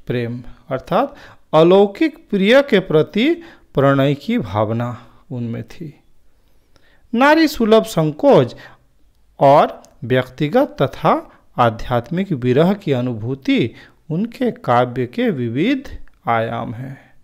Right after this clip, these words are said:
महादेवी की कविता में सौंदर्य के विभिन्न रूपों का मनोहर चित्रण हुआ है। उनकी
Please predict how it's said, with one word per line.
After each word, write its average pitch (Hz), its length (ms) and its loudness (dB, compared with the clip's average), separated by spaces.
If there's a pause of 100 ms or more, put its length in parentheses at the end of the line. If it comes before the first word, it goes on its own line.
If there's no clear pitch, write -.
(580)
महादेवी 233 560 4
की 190 160 -4
कविता 131 540 0
में 190 300 0 (280)
सौंदर्य 151 800 2
के 156 280 2 (440)
विभिन्न 143 460 0
रूपों 175 520 0
का 202 520 2 (200)
मनोहर 165 480 4
चित्रण 120 520 -10
हुआ 113 300 -10
है। 135 300 -16 (640)
उनकी 131 480 -2